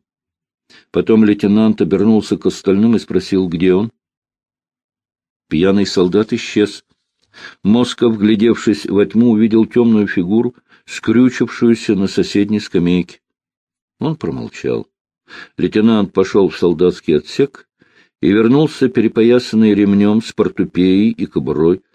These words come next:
Он осветил фонариком вагон и увидел скрючившегося на нижней полке человека.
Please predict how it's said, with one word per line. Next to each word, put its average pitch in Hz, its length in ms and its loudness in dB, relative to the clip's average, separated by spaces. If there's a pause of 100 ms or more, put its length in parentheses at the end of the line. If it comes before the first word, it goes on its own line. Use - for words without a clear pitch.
(840)
Он 104 180 2
осветил 123 460 0
фонариком 113 640 0
вагон 95 500 0 (500)
и 85 120 0
увидел 123 400 2
скрючившегося 107 920 -4
на 87 100 -2
нижней 90 360 -2
полке 101 380 -4
человека. 69 500 -2